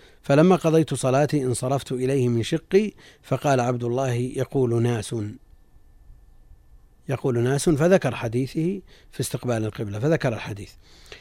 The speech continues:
فكأن ابن عمر رأى منه، يعني من واسع،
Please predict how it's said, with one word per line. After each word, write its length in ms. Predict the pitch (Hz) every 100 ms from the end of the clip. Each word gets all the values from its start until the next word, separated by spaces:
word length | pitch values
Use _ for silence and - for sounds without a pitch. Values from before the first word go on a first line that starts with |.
| -
فكأن 460 | - 160 196 220 247
ابن 160 | 226 190
عمر 380 | 175 185 156
رأى 300 | 170 202 202
منه، 560 | 180 196 196 135 135 160 - _ _ - _ _ _ _
يعني 220 | 131 120
من 120 | 120 120
واسع، 540 | 127 127 - 117 110